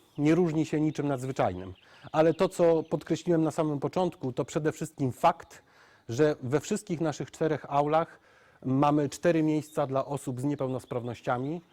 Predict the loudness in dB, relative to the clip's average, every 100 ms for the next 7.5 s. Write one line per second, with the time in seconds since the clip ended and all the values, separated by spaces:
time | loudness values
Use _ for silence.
0 | _ -2 0 -2 -4 0 2 2 -2 -2
1 | 0 0 0 -4 -4 -6 -6 -2 -4 -4
2 | -18 _ _ _ -4 -2 -2 0 0 0
3 | -2 -4 -6 -6 -8 -6 -4 -4 -6 -6
4 | -4 -4 -4 -4 -8 -2 -2 -2 -6 _
5 | _ _ -8 -6 -6 -2 0 0 -2 -4
6 | -4 -4 -6 -4 -4 -4 -2 -2 -2 -6
7 | -4 -4 -4 -8